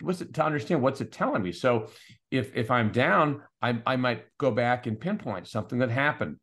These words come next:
and, and then really kind of work through that. Uh, the third part of that is, is the feeling serving me?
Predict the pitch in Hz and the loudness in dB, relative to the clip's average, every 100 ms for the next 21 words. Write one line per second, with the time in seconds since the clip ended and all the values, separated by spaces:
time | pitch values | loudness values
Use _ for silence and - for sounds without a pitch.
0 | - 110 98 113 107 104 110 113 113 110 | -2 -2 0 0 0 0 2 2 2 0
1 | 117 190 - - - - 214 277 160 85 | 0 -2 -6 -18 -20 -4 2 4 2 -2
2 | 73 - _ _ _ _ - 151 143 147 | -6 -10 _ _ _ _ -6 0 2 4
3 | 285 311 160 139 135 151 143 - 139 135 | 4 6 4 6 6 4 2 -2 -4 -2
4 | 143 143 135 151 147 - 196 254 262 101 | -2 0 2 0 -4 -4 2 2 2 -2
5 | 80 - | -4 -12